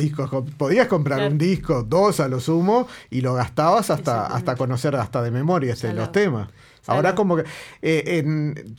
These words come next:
Speaker 1: tus amigos, tanto los músicos como los no músicos que deben ser diferentes,
Speaker 2: Ujú. Muy
Speaker 1: este, co-,
Speaker 2: diferentes.
Speaker 1: ¿cómo, cómo se manejan esos? ¿Cómo consumen música?
Speaker 2: Bueno, la mayoría de la gente, eh, consume Spotify,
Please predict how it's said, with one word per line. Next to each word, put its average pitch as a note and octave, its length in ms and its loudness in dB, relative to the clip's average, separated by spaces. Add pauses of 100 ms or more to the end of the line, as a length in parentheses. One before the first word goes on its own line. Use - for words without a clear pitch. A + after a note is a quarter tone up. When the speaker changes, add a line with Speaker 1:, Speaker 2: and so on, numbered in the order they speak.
Speaker 1:
tus - 600 -8
amigos, D#3 680 2 (640)
tanto F3+ 300 2
los E3+ 120 4
músicos A3 560 0 (320)
como D3 200 0
los D3+ 140 2
no D#3+ 120 2
músicos F3+ 340 2
que D#3 120 2
deben E3+ 340 4
ser D#3 180 0
diferentes, D3 680 0
Speaker 2:
Ujú. - 60 -18 (520)
Muy - 120 -6
Speaker 1:
este, F#3+ 200 -2
co-, F#3 160 4
Speaker 2:
diferentes. E3+ 80 -6
Speaker 1:
¿cómo, F#3 540 2 (240)
cómo F#3+ 320 0
se D#3+ 120 0
manejan D3+ 380 0
esos? C3+ 160 -2
¿Cómo F3 220 0
consumen C3+ 520 -2
música? A2+ 460 -6
Speaker 2:
Bueno, F3+ 420 -6 (260)
la G3 140 -4
mayoría G#3 380 -4
de A#3 60 -4
la F#3+ 100 -6
gente, G#3+ 340 -4 (1000)
eh, F3 80 -14
consume F3 380 -10
Spotify, E3+ 680 -12